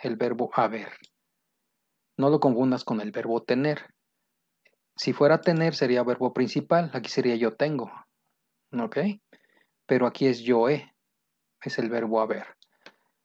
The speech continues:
Ahora tienes presente perfecto pero progresivo. ¿Te acuerdas del progresivo que te pide el I N G?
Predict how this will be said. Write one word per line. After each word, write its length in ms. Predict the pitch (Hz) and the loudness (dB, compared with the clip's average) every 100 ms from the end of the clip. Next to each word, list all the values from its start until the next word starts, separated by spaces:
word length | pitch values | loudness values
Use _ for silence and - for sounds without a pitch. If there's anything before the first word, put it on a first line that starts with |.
| _ _ | _ _
Ahora 280 | - 131 170 | 2 4 6
tienes 260 | 190 185 - | 4 2 0
presente 420 | 127 - 160 165 | -4 -2 -2 -2
perfecto 560 | - - 151 147 151 143 | -2 -2 -2 -2 -4 -2
pero 220 | 131 123 | -4 -2
progresivo. 640 | 127 120 127 - 175 139 - | -2 -2 -4 -2 -2 -2 -4
¿Te 80 | 175 | 0
acuerdas 280 | 220 226 175 | 2 4 4
del 100 | 135 | 2
progresivo 500 | 131 117 - 143 147 | -2 -2 -2 -2 -2
que 140 | 127 | -2
te 100 | - | -4
pide 260 | - 127 123 | -2 0 0
el 120 | 117 | 0
I 80 | 120 | -2
N 160 | 113 | -4
G? 260 | - 185 | -2 -4